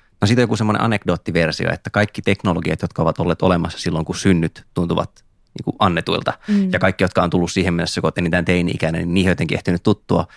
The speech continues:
Speaker 1: ja sen jälkeen tulleet asiat tuntuu omituisilta, että
Speaker 2: Mm.
Speaker 1: taistelemme luonnonvalintaa vastaan, kun käytämme silmälaseja
Speaker 2: Niin.
Speaker 1: meistä kahdella kolmesta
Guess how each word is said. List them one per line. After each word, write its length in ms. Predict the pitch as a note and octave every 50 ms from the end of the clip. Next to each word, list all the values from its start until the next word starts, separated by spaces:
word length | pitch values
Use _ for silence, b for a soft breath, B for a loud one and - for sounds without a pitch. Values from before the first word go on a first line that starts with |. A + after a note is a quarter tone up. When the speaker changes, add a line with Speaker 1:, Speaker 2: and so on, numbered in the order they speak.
| b b b b b b b b
Speaker 1:
ja 80 | - -
sen 140 | A#2+ A#2
jälkeen 300 | A#2 G#2+ G#2 - F#2+ F2+
tulleet 280 | E2 F#2+ F#2 F#2 F2 F2 -
asiat 300 | - F2+ F2 E2+ D#2+ - -
tuntuu 420 | F#2 E2+ E2 D2+ F2 E2+ E2 -
omituisilta, 720 | F2 F2 F2 D#2+ - G2+ F#2 F2+ F2+ - - - - - - -
että 240 | - F2+ - - -
Speaker 2:
Mm. 340 | - G#3 G3 F#3+ F#3+ F#3 F#3+ F#3+ b b b b b b b b A3
Speaker 1:
taistelemme 420 | B2 B2+ C3 - - G#2+ G#2+ A2
luonnonvalintaa 720 | A2 A#2+ A#2+ G#2+ F#2+ F#2 F2+ F#2+ F2+ F#2 F2+ - F#2 F2+
vastaan, 320 | F#2 F#2+ F2+ - - E2+
kun 100 | E2 F2 E2+
käytämme 260 | F2 E2+ F2+ F2+ F2+
silmälaseja 640 | - - G2+ F2+ F2+ - - - - - - - - - - - -
Speaker 2:
Niin. 80 | - G#3
Speaker 1:
meistä 200 | G3+ G3 F#3+ A#3 -
kahdella 240 | - F2 F#2 E2+
kolmesta 480 | E2+ - F#2+ F2 F#2 F#2 F#2+ - - -